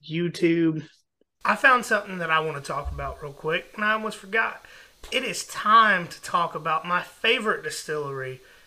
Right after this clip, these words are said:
that makes bourbon and just so happens to be in Atlanta. You, you guys know by now,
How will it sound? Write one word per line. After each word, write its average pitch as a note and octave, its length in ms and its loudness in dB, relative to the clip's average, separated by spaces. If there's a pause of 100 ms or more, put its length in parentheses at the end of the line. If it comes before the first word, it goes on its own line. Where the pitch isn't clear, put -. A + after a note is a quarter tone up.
(140)
that F3 200 2
makes E3+ 280 -2
bourbon D3+ 400 0
and D3 100 -8
just D#3+ 200 -8
so D#3 160 -8
happens D#3+ 640 -4
to - 120 -14
be D#3 420 -8
in E3+ 240 -6
Atlanta. D3+ 880 -2 (640)
You, B3+ 180 4 (160)
you B3 120 -6
guys A#3+ 320 0
know D3+ 160 -2
by C#3 160 -4
now, C3+ 280 -10